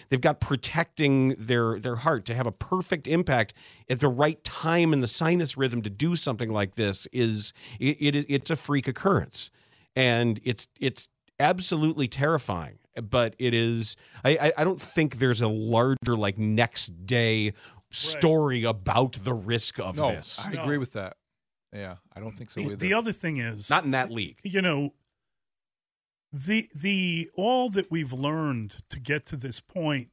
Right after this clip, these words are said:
Speaker 3: has led to the, you know, the whole Hank Gathers thing, and then defibril-, defibrillators being used in sport. The, like, th-, this, this is a, this, believe it or not,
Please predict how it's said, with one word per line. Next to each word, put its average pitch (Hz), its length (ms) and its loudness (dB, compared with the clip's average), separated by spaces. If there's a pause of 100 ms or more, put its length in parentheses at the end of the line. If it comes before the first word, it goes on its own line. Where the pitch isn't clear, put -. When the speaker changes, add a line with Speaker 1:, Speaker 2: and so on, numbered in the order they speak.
(100)
Speaker 3:
has 135 260 -8
led 139 560 0 (440)
to 156 480 -2 (1040)
the, 143 280 0 (140)
you 170 100 -2
know, 147 100 0
the 131 140 -4
whole 185 280 -2
Hank 175 280 -6
Gathers 156 480 2
thing, 127 220 -2
and 123 100 -4
then 139 180 -2
defibril-, 143 680 -4 (100)
defibrillators 135 880 -2
being 123 400 -4 (360)
used 170 320 0
in 151 100 -4
sport. 147 300 -4 (300)
The, 196 120 -6 (260)
like, 185 260 4 (180)
th-, - 200 -20
this, 196 300 -2 (260)
this - 580 -2 (340)
is 160 160 2
a, 156 100 -2 (300)
this, 214 160 0
believe 196 500 0
it 196 100 2
or 180 120 0
not, 160 460 2